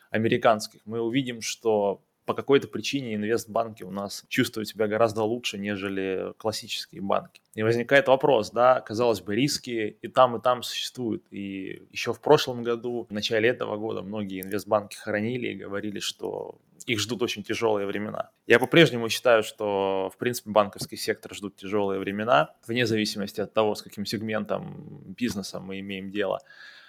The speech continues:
А, с чисто коммерческим банкингом или с, э, инвестбанкингом. Коронакризис открывает новые возможности для инвестбанков, а именно возможности, связанные как раз-таки с особенностями ведения их бизнеса. Прежде всего с тем, что,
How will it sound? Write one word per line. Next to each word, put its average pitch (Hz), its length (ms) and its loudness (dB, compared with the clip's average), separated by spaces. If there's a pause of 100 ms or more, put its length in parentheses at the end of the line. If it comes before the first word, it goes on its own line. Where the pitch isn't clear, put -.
(120)
А, 101 600 6
с - 140 -6
чисто 98 680 2
коммерческим 110 600 0
банкингом 95 640 -4
или 95 340 -2
с, - 240 -6
э, 92 480 -2
инвестбанкингом. 101 840 -2
Коронакризис 127 720 6
открывает 113 500 6
новые 107 320 0
возможности 104 580 -6
для 95 200 -2
инвестбанков, 101 720 0
а 95 80 -4
именно 98 640 -2
возможности, 104 540 0
связанные 101 560 0
как - 80 -12
раз-таки 98 320 -12
с - 260 -8
особенностями 101 640 -2
ведения 101 520 -4
их 98 180 -12
бизнеса. 104 520 -10 (140)
Прежде 110 280 -4
всего 107 260 -10
с - 80 -16
тем, 117 180 -6
что, 113 280 -10